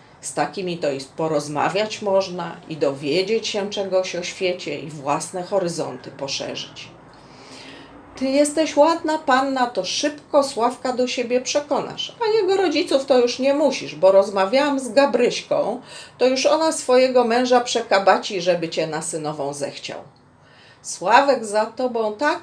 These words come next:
oczami wodził na rynku, że na burmistrzównę nawet nie spojrzał.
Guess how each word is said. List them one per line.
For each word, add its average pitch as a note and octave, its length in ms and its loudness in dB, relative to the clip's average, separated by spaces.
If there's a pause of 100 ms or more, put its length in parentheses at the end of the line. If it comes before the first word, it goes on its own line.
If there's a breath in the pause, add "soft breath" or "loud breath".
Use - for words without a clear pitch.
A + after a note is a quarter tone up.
(100)
oczami C#4 560 0
wodził C4 400 0
na B3 220 0
rynku, C4+ 420 0
że B3+ 180 0
na B3+ 140 2
burmistrzównę B3+ 1080 0
nawet C4+ 440 0
nie C4+ 140 0
spojrzał. E3 540 2